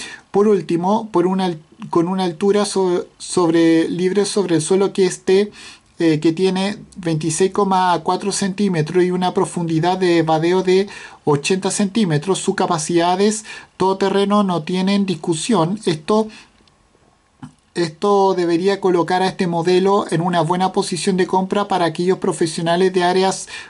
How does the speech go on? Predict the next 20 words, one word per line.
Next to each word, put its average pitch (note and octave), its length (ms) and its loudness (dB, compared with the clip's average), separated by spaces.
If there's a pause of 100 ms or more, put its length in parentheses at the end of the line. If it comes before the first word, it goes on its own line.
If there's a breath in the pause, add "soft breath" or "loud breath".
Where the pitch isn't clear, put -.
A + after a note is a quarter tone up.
como F3 180 0
la F3+ 140 0
construcción, F3 640 -2
la F#3+ 100 2
silvicultura, E3+ 1300 0
los E3 160 0
trabajos E3+ 440 -2
forestales, E3+ 560 0
la F3 160 0
pesca F3+ 260 -2
o G3 40 2
la F#3 120 0
minería. E3+ 460 0
Y G#3+ 40 4
bueno, C#3 380 -2 (680 loud breath)
una F3 200 0
gran G3 240 2
línea G#3 300 4
de G#3 80 2
ace-, D#3+ 320 -2